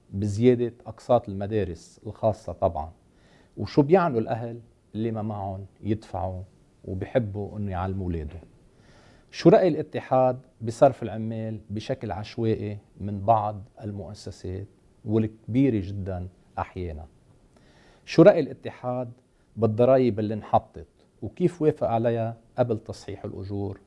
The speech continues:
للقطاع الخاص؟ الأسئلة كتيرة، مثل ما هي حال الاتحاد اللي تحول لخلية نحل لاستقبال المصروفين من العمل. لكن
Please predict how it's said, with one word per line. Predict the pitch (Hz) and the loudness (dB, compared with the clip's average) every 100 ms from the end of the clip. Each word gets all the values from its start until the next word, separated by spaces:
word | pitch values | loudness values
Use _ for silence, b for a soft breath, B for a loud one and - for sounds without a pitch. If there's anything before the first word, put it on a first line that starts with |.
| - | -10
للقطاع | 104 107 101 92 87 | -8 -6 -8 -4 -4
الخاص؟ | 85 - 76 - - _ b b b b b - | -4 -10 -14 -16 -20 _ b b b b b -2
الأسئلة | 104 160 - 131 | 2 2 0 -2
كتيرة، | 117 - 131 123 117 113 - _ b b - | -2 -2 -2 0 -2 -8 -16 _ b b -2
مثل | 131 120 110 | -2 0 -2
ما | 110 | -2
هي | 120 117 113 110 110 - _ _ | -2 0 0 -2 -6 -14 _ _
حال | - 123 123 | 4 6 6
الاتحاد | 104 - - - 104 104 98 _ b b - | 2 -10 -16 -8 -6 -4 -8 _ b b -4
اللي | 107 | -4
تحول | - - 139 117 107 | -2 2 2 2 -2
لخلية | 104 113 117 117 98 - | -2 0 0 0 -2 -2
نحل | 107 - 104 104 - _ - | -6 -4 -4 -6 -12 _ -10
لاستقبال | 101 - 107 - 104 101 98 98 - 107 | -10 -8 -8 -2 0 0 -4 -8 -12 -10
المصروفين | 98 98 - 98 - 101 98 95 | -8 -8 -10 -10 -6 -4 -4 -6
من | 101 101 | -6 -4
العمل. | 85 80 73 67 - _ _ - - - - _ _ b b b b - | -4 -4 -8 -14 -20 _ _ -20 -20 -20 -20 _ _ b b b b 6
لكن | 139 147 - 135 | 6 6 0 -12